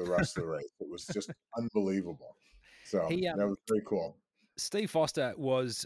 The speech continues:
Speaker 2: he was third at the Worlds in, I reckon, ninety or ninety-one.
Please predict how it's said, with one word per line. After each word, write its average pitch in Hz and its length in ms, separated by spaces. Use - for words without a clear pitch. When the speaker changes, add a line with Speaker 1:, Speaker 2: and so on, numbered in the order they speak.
Speaker 2:
he 160 200
was 202 200
third 143 220
at 120 60
the 117 60
Worlds 107 540
in, 110 600
I 113 60
reckon, 123 340
ninety 113 300
or 107 40
ninety-one. 104 560